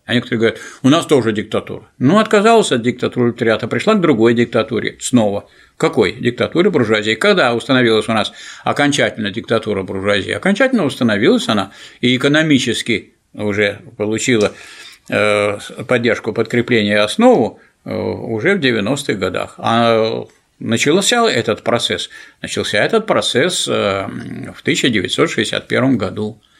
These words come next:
Говорят: "Ну так когда у нас, э, начался буржуазный строй?" У нас на-, у нас был период перехода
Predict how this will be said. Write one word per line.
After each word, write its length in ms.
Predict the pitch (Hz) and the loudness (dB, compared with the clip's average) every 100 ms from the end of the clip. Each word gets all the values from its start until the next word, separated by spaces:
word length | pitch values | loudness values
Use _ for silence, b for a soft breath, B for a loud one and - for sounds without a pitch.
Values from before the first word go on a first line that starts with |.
| B B B B B | B B B B B
Говорят: 320 | 139 151 131 - | 2 2 0 0
"Ну 160 | 156 | 0
так 480 | 156 131 - - - | 2 -2 -4 -8 -6
когда 240 | 143 165 135 | -2 2 2
у 80 | |
нас, 320 | 113 107 - 107 | 2 -2 -4 -6
э, 220 | 95 92 | -6 -8
начался 500 | 98 95 - 107 110 | -8 -8 -6 -2 0
буржуазный 480 | 92 95 101 98 98 | 0 -4 -4 -4 -6
строй?" 300 | - 95 85 | -6 -8 -6
У 80 | 110 | 0
нас 240 | 143 156 | 0 2
на-, 200 | 156 135 | -2 0
у 80 | 127 | 0
нас 200 | 156 156 | 0 0
был 180 | 156 143 | 0 0
период 540 | 156 165 190 117 98 | 2 2 2 2 2
перехода 720 | 117 110 107 226 233 117 - | 0 0 0 4 4 2 -6